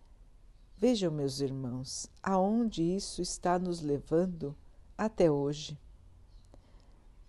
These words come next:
Nós vemos todos os dias os atos de violência praticados em nome de Deus.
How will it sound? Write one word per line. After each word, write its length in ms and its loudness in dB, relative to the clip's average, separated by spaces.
Nós 340 2
vemos 440 0
todos 440 -2
os 200 -6
dias 800 -4
os 260 0
atos 460 0
de 200 4
violência 960 0
praticados 880 0
em 100 4
nome 440 -2
de 180 -4
Deus. 960 -4